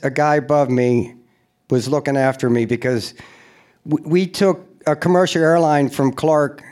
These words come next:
to Da Nang. There was no military. There was, er, er, the military machineries was all booked up.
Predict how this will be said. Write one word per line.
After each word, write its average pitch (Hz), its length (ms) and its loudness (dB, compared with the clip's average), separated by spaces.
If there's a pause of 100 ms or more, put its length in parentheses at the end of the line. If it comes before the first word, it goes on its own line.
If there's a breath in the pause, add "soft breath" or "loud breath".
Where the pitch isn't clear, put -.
to 135 300 -2
Da 143 180 -2
Nang. 131 560 0 (360 loud breath)
There 180 120 2
was 170 220 2
no 175 240 4
military. 156 800 0
There 156 160 0
was, 156 260 0
er, 160 260 0 (140)
er, 156 240 0
the 160 120 -6
military 170 540 2 (220)
machineries 151 920 0
was 143 240 0
all 147 300 2
booked 143 460 -4
up. 120 320 -4